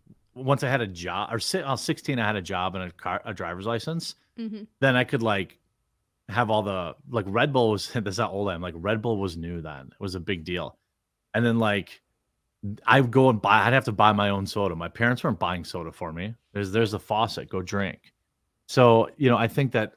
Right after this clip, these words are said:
Speaker 1: honestly, like, sugar, sugary sodas is, like, a huge issue. You know, you drink, like, s-, some of these kids are drinking, like, six of 'em a day.
Speaker 2: Mm-hmm.
Speaker 1: And it's like, well,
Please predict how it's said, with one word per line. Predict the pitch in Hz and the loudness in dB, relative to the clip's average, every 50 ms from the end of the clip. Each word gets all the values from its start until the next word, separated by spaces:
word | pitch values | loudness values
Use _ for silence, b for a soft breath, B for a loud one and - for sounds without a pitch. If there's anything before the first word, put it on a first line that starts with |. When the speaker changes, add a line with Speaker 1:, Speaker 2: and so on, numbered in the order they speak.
| _ - | _ -2
Speaker 1:
honestly, | 101 113 139 151 147 - - 113 101 | 0 2 2 2 0 -2 -4 -4 -4
like, | 95 92 92 87 _ _ _ _ | -4 -6 -8 -10 _ _ _ _
sugar, | - - - 156 139 160 170 147 139 131 | -14 -6 -4 -2 0 0 0 0 0 -2
sugary | - - - 156 151 156 160 139 | -6 -6 -4 -4 -2 -2 -2 -2
sodas | 120 - - 113 104 107 117 127 147 151 - - - - - _ _ _ _ _ _ _ _ _ _ _ _ _ _ _ _ _ - | -2 -4 -4 -4 -4 -2 -2 -4 -4 -6 -8 -10 -12 -14 -14 _ _ _ _ _ _ _ _ _ _ _ _ _ _ _ _ _ -4
is, | 123 113 101 | -2 0 0
like, | 113 95 92 - - - _ _ _ _ | 0 -2 -2 -6 -10 -16 _ _ _ _
a | 113 110 | -8 -8
huge | - - - - - - 151 160 151 143 131 117 113 104 - - - 107 | -8 -10 -14 -14 -8 -4 0 4 4 4 6 4 2 0 -2 -6 -10 -8
issue. | 104 104 - - - 82 64 62 76 - _ _ _ _ _ - | -8 -8 -6 -8 -8 -8 -10 -12 -16 -20 _ _ _ _ _ -4
You | 113 110 | -4 -2
know, | 104 | -2
you | 98 98 101 | -2 -4 -6
drink, | 95 - 123 131 123 - | -6 -4 -4 -4 -4 -4
like, | 120 104 - | -4 -6 -6
s-, | - - - - - | -8 -12 -12 -14 -16
some | - - - 147 | -16 -10 -6 -4
of | 147 | -2
these | 143 117 - | -2 -4 -4
kids | - - 131 107 | -4 -4 -4 -4
are | 104 | -4
drinking, | 95 110 110 104 107 | -6 -6 -6 -6 -6
like, | 92 87 | -6 -8
six | - - - 120 - - | -8 -10 -10 -8 -6 -4
of | 120 | -2
'em | 117 113 113 | -2 -2 -2
a | 110 | -2
day. | 101 127 147 - - - _ _ _ _ _ _ _ - | -2 -4 -4 -6 -8 -16 _ _ _ _ _ _ _ -12
Speaker 2:
Mm-hmm. | 233 214 208 202 202 196 - _ _ _ _ _ _ _ _ _ _ _ _ _ - | -12 -10 -10 -12 -14 -18 -20 _ _ _ _ _ _ _ _ _ _ _ _ _ 0
Speaker 1:
And | 120 117 113 | 0 2 2
it's | 107 92 - | 0 0 0
like, | 117 107 104 - - | 0 0 0 0 -2
well, | 107 113 120 117 117 117 120 - - | 0 2 4 4 4 2 2 -2 -6